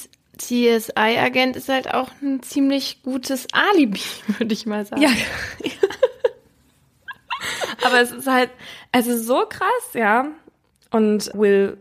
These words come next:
Speaker 2: wird dann wegen Bigamie, weil er halt zweimal verheiratet war, und Betrugs verurteilt und saß dann zweieinhalb Jahre in Schottland im Gefängnis und wurde dann in die U S A ausgewiesen. <laughs> Absurd, oder?
Speaker 1: Ja, und vor allen Dingen, ich frag mich immer,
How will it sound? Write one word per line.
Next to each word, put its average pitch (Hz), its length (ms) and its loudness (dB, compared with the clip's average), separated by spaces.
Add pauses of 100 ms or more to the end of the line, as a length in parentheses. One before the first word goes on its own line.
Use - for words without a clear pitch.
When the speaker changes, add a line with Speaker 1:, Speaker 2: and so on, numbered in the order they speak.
Speaker 2:
wird 202 280 -6
dann 185 480 0
wegen 180 460 0
Bigamie, 202 640 2 (720)
weil 185 160 2
er 175 80 2
halt - 160 -6
zweimal 180 300 0
verheiratet 190 500 -4
war, 190 200 -4 (680)
und 220 160 4
Betrugs 214 400 -2
verurteilt 196 680 2
und 196 120 0
saß 185 260 4
dann 190 140 -2
zweieinhalb 180 420 0
Jahre 170 240 2
in - 100 -6
Schottland 254 360 2
im 254 140 -2
Gefängnis 277 500 0
und 196 140 -4
wurde 175 180 0
dann 165 220 0
in 196 100 -4
die 175 120 -4
U - 80 0
S 175 120 -4
A - 200 0
ausgewiesen. - 920 -4 (160)
<laughs> - 1600 -6
Absurd, 254 580 4
oder? 262 300 2 (400)
Speaker 1:
Ja, 311 280 0
und 311 100 -4
vor 302 100 0
allen 302 100 2
Dingen, 311 140 -4
ich - 180 -8
frag 294 180 0
mich 294 140 -6
immer, 277 240 0